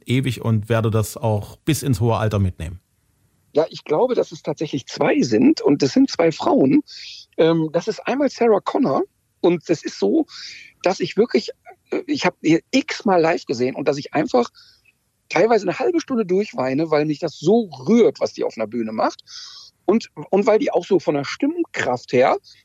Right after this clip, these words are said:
Speaker 2: finde ich, internationalen Stars überhaupt nicht hinterherhinkt. Ähm, Sarah Connor, glaube ich, dass ich im hohen Alter noch hören wäre. Und, ähm, sag ich mal, vielleicht nochmal die andere Färbung ist eben Pink.
Speaker 1: Okay, warum Pink?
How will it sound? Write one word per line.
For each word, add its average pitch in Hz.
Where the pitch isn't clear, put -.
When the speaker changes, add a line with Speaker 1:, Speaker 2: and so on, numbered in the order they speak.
Speaker 2:
finde 214
ich, -
internationalen 180
Stars 180
überhaupt 143
nicht -
hinterherhinkt. 131
Ähm, 143
Sarah 185
Connor, 180
glaube 170
ich, 160
dass 151
ich 135
im 127
hohen 165
Alter 143
noch 151
hören 165
wäre. 160
Und, -
ähm, 151
sag 147
ich 160
mal, 156
vielleicht 160
nochmal 147
die 127
andere 202
Färbung 170
ist -
eben 156
Pink. 135
Speaker 1:
Okay, -
warum 90
Pink? -